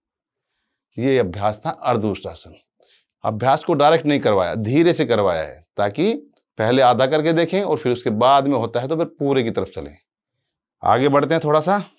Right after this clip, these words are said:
घुटने के ऊपर घुटना खुला रखते हुए,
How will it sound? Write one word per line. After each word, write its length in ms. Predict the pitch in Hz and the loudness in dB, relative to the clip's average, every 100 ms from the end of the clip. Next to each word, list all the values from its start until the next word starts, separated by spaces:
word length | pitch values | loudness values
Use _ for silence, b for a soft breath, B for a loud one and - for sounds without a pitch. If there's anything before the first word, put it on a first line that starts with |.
| - | -10
घुटने 380 | 104 113 123 135 | -8 -6 -2 0
के 60 | 131 | 0
ऊपर 240 | 139 160 170 _ _ _ _ - | 0 0 -2 _ _ _ _ -14
घुटना 240 | 113 120 113 | -10 -6 -6
खुला 300 | - 131 135 | -4 0 2
रखते 280 | 147 - | 0 -2
हुए, 140 | 156 | 0